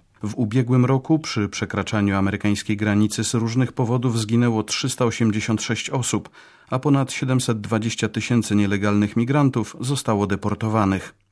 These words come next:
Zdecydowana większość z nich to Meksykanie. Episkopat U S A wielokrotnie przypominał, że każde państwo ma prawo regulować napływ migrantów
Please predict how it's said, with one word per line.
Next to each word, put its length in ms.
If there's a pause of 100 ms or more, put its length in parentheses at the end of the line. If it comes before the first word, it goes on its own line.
(480)
Zdecydowana 600
większość 520
z 100
nich 160
to 100
Meksykanie. 680 (640)
Episkopat 580
U 100
S 180
A 60
wielokrotnie 560
przypominał, 640
że 160
każde 380
państwo 480
ma 140
prawo 320
regulować 600
napływ 380
migrantów 580